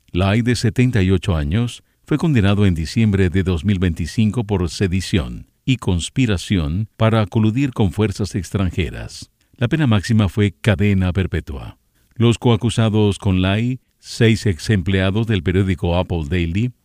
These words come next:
y dos activistas, recibieron penas de prisión que oscilaban entre seis años y tres meses y diez años.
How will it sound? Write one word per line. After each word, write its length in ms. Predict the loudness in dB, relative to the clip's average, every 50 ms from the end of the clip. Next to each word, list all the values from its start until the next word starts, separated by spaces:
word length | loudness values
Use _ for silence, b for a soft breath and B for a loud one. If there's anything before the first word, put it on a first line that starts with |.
| _ _
y 120 | 2 4
dos 260 | 4 4 2 0 -4
activistas, 800 | -6 -2 0 0 2 2 0 -2 -6 -10 -10 -10 -12 -14 -20 -20 _ _ _
recibieron 540 | -8 -6 -4 -2 -2 0 2 2 2 2 2
penas 240 | 2 0 2 0 0
de 100 | -2 -4
prisión 340 | -4 -6 -2 0 0 0 2
que 120 | 0 0
oscilaban 500 | -2 -2 -2 -2 -2 0 0 0 2 0
entre 300 | 0 0 -2 -2 -4 -4
seis 320 | -2 -2 -2 -2 -2 -2 0
años 340 | 0 2 2 0 -2 -2 -2
y 140 | -2 0 2
tres 220 | 2 2 2 2
meses 500 | 2 0 0 0 -2 -2 -4 -4 -4 -2
y 200 | 0 0 2 2
diez 360 | 0 0 0 0 0 -2 -4 -4
años. 580 | -4 -4 -6 -8 -10 -14 -16 -18 -20 -20 -20